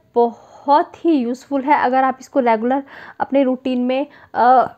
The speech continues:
फेस पैक की तरह यूज़ करेंगे तो आपको उसका बहुत ही ज़्यादा बेनिफिट मिलने वाला है। तो सबसे पहले मेरी आप सभी से एक रिक्वेस्ट है कि प्लीज़ मेरे चैनल को सब्सक्राइब कीजिएगा, मेरी वीडियोज़ को लाइक कीजिएगा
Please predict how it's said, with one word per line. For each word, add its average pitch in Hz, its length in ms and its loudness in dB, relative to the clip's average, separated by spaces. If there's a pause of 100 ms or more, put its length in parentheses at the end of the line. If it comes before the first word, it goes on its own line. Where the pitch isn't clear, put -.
(140)
फेस 277 280 -2
पैक 247 200 -4
की 285 100 -6
तरह 269 160 0
यूज़ 269 340 -4
करेंगे 247 380 -2
तो 285 120 -2
आपको 247 320 0
उसका 262 240 -6
बहुत 226 420 -4
ही 330 60 0
ज़्यादा 277 260 -2
बेनिफिट 233 540 -6
मिलने 247 240 -2
वाला 254 200 -2
है। 277 240 -6 (340)
तो 320 60 -2
सबसे 320 240 -4
पहले 320 240 0
मेरी 285 240 -2
आप 247 220 0
सभी 311 380 2
से 349 140 0
एक 254 180 2
रिक्वेस्ट 240 460 -4
है 285 80 -2
कि 285 140 -8
प्लीज़ 311 400 -2
मेरे 277 120 0
चैनल 233 260 -6
को 247 200 -4
सब्सक्राइब 247 520 -6
कीजिएगा, 277 500 -2
मेरी 233 240 -4
वीडियोज़ 214 360 -6
को 220 120 -4
लाइक 214 260 -6
कीजिएगा 269 540 -4